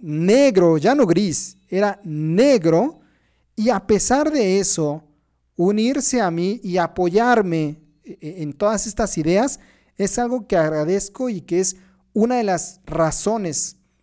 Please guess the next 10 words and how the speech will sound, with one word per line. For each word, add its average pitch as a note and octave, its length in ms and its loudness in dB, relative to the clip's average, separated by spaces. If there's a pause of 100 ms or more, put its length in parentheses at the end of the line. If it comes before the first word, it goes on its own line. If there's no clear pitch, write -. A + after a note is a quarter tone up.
(200)
por F3 160 -2
las D#3+ 220 -2
que E3 120 -4
la D3 200 -2
amo F#3+ 240 0
con C#3+ 160 -8
todo D#3 180 -2
mi C#3+ 140 -8
corazón. C3+ 420 -10
Entonces, A#3+ 500 0